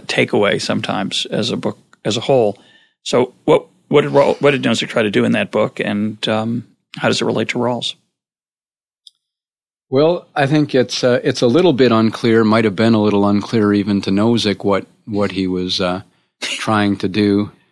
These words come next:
Speaker 2: But there are, there are three parts of it, and the, the biggest, uh, second part of the book was more than anything else a response to, to Rawls.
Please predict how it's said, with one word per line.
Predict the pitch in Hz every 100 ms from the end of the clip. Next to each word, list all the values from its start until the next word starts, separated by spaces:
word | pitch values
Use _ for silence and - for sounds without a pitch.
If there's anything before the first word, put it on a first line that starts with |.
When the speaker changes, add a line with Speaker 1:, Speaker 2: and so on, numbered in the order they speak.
| _ _
Speaker 2:
But | 113 -
there | 117 110
are, | 104 101 104
there | - 127
are | 117 107
three | - 120 107
parts | 90 113 110 110 - - - _ _ _ _ -
of | 98 92
it, | 98 98
and | 104 95 95 92
the, | 95 92 98 _ _
the | 107
biggest, | 90 117 98 104 - -
uh, | 92 92
second | - 117 113 107 98
part | - 98 90 -
of | - 90
the | 87
book | 82 101 98 -
was | - 95 92 92 - - _ _ _ _ -
more | 117 107
than | 92 92
anything | 95 104 98 87 95
else | 104 107 101 -
a |
response | 90 92 - 98 92 87 -
to, | - 95 90 90 - _ _ _ _ _ _ -
to | -
Rawls. | 90 87 85 90 -